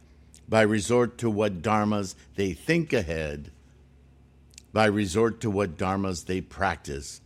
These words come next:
what dharma they gain, and by resort to what dharma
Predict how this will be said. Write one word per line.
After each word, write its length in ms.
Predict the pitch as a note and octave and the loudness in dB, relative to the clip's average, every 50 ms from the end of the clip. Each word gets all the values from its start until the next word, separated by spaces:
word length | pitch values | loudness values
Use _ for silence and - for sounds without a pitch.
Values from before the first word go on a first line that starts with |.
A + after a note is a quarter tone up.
| - - - _ _ _ _ - | -20 -20 -20 _ _ _ _ -4
what 220 | - G#2+ F#2 C#2+ | -2 -2 -2 0
dharma 360 | - A2 G#2 G#2 G#2 G#2 G2+ | 0 0 0 2 2 0 0
they 160 | F#2+ D#2+ G2 F2+ | -2 -2 -4 -4
gain, 600 | E2 D#2+ A#2 C#3 D3 C#3 C3+ C3 C3 B2+ A#2+ - - - _ _ _ _ _ - | 0 2 4 4 6 6 4 2 2 0 -2 -4 -10 -18 _ _ _ _ _ -2
and 160 | A#2+ A#2+ G2+ | 0 0 2
by 140 | F#2+ G#2+ A2 | 4 4 4
resort 580 | G#2+ G#2 G#2+ G2 E2 G2 G#2 G#2 G2+ F#2+ - - _ _ _ _ - | 4 2 0 0 0 0 2 2 0 0 -4 -12 _ _ _ _ -8
to 120 | - A#2+ | -4 -4
what 320 | A2 F#2 F#2 G#2 F2+ D2 - | -2 0 0 -2 -2 -4 -4
dharma 480 | F2+ E2 E2 E2+ E2+ E2 D#2+ D#2+ D#2+ | -4 -4 -2 -2 -4 -4 -4 -6 -8